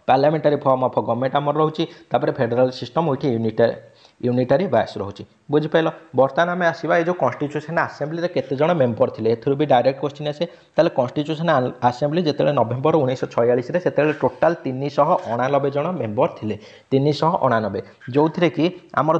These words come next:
ଦୁଇଶହ ଛୟାନବେ ଆସୁଛନ୍ତି ବ୍ରିଟିଶ ଇଣ୍ଡିଆରୁ, ଆଉ ତେୟାନବେ ଜଣ ଆସିଥିଲେ ପ୍ରିନ୍ସଲି ଷ୍ଟେଟ୍। ଅର୍ଥାତ୍ ବ୍ରିଟିଶ ଇଣ୍ଡିଆ କହିଲେ ଯେଉଁଠି ଡାଇରେକ୍ଟ ଇଂରେଜମାନେ ଶାସନ କରୁଥିଲେ, ଏମିତି ନୁହେଁ ତ ସବୁ ଦେ-, ସବୁ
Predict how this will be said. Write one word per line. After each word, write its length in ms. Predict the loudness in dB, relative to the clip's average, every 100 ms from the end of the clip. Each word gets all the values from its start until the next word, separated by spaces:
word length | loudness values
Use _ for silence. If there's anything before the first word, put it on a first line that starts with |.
| 0
ଦୁଇଶହ 320 | -2 0 0 0
ଛୟାନବେ 400 | 2 4 4 2
ଆସୁଛନ୍ତି 420 | 0 -2 -8 -6
ବ୍ରିଟିଶ 440 | -4 -4 -4 -4 -2
ଇଣ୍ଡିଆରୁ, 400 | -2 2 2 2 -2 -8 -8 2
ଆଉ 120 | 2 2 2
ତେୟାନବେ 400 | 4 4 2 2
ଜଣ 140 | 2
ଆସିଥିଲେ 300 | 0 0 -2
ପ୍ରିନ୍ସଲି 460 | -2 0 -2 0 -2
ଷ୍ଟେଟ୍। 300 | 0 0 2 -2 -6 -2
ଅର୍ଥାତ୍ 340 | 0 0 0 0 -2 -6 -14 -2
ବ୍ରିଟିଶ 320 | 0 2 2 2
ଇଣ୍ଡିଆ 220 | 2 2
କହିଲେ 240 | 2 0 0
ଯେଉଁଠି 320 | 2 2 2
ଡାଇରେକ୍ଟ 420 | 4 4 4 0
ଇଂରେଜମାନେ 580 | -2 0 -2 0 0 0 0
ଶାସନ 220 | 0 -2 0
କରୁଥିଲେ, 240 | 0 0 0
ଏମିତି 240 | 0 -2
ନୁହେଁ 180 | -2 -2
ତ 40 | 0
ସବୁ 280 | 0 0 -4
ଦେ-, 160 | -8 -10 -12 -2
ସବୁ 200 | 0